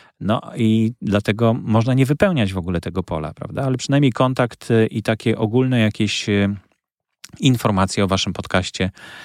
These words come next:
e, bardzo będą tam pożądane w tym formularzu do wypełnienia.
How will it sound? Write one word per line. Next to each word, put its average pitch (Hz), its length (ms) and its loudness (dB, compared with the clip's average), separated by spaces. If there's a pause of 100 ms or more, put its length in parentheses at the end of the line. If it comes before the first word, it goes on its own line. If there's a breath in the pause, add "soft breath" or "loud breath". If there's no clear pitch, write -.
(340 loud breath)
e, 92 340 4
bardzo 95 680 0
będą 92 680 0
tam 90 240 0
pożądane 101 640 2
w - 60 -20
tym 90 320 -8
formularzu 90 640 -2
do 90 140 0
wypełnienia. 92 600 -2